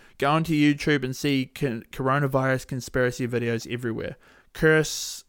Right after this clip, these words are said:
uh, curse on my powerful govern-, curse my all-powerful government for how inept they are at keeping people from spreading the truth. Forgive me for my, uh, terrible reading. This, uh,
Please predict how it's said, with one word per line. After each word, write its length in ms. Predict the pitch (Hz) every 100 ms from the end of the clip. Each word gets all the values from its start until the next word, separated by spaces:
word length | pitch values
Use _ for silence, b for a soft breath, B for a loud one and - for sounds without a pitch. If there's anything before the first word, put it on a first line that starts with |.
| _
uh, 360 | - 117 113 117
curse 280 | - 170 165
on 100 | 160
my 100 | 135
powerful 440 | - 143 139 -
govern-, 420 | 131 131 127 127 - _
curse 380 | - - 170 170
my 200 | 160 139
all-powerful 720 | - 143 156 - 147 143 139 127
government 580 | 131 127 123 120 117 B B B B
for 200 | - 120
how 240 | 131 127 -
inept 400 | 123 135 - 120
they 120 | 120
are 320 | 117 113 110 - _ _
at 440 | 117 117 110 113 -
keeping 300 | 147 135 120
people 300 | 131 120 117
from 160 | 113
spreading 520 | 110 - 123 120 113 -
the 180 | 117 113
truth. 460 | - 113 107 - b b b b b _ _ _ _ _ _ _ _ _ _ _ -
Forgive 380 | - 117 120
me 100 | 117
for 160 | 107 -
my, 340 | 113 110 107 110
uh, 200 | 117 - _
terrible 360 | - 110 117 113
reading. 320 | 110 110 110
This, 260 | 110 - - - - _ 127
uh, 340 | 104 - -